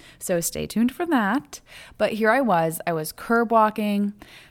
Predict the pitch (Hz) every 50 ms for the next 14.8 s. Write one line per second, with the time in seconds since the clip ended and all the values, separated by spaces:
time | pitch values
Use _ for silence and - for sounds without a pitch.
0 | _ _ - - - - - - 214 226 247 233 196 185 175 160 156 175 202 208
1 | - - - - 240 214 160 - 165 147 - - - - - - - - - 196
2 | - - - - - - - - 185 196 190 175 160 - - 185 180 170 165 156
3 | 180 175 170 165 175 165 160 165 160 160 160 160 160 151 151 143 143 - - 156
4 | 147 151 151 175 190 196 - - - _ - 240 220 247 254 254 262 262 262 240
5 | - - 240 240 233 226 226 220 220 220 220 214 196 202 202 196 196 202 180 190
6 | 185 185 185 185 185 180 165 160 156 - - - 151 156 160 156 - 160 - -
7 | - 202 202 - - - - - - - - - - - - _ _ - 190 180
8 | 165 165 175 175 185 247 254 - 208 202 190 202 202 - 208 196 190 190 190 175
9 | - 180 170 170 170 165 - 165 156 156 156 156 160 - - - - _ _ 196
10 | 196 220 240 285 294 - - - - - - - - - - - - 311 285 285
11 | 311 320 320 339 359 311 285 277 294 339 277 285 240 220 214 190 196 185 165 165
12 | 180 185 - _ - - - - - - - - - 202 202 208 208 208 190 170
13 | - - - - - 220 220 233 294 339 311 233 190 185 214 - - - - 190
14 | 185 180 - 196 190 220 208 175 156 156 151 156 160 175 -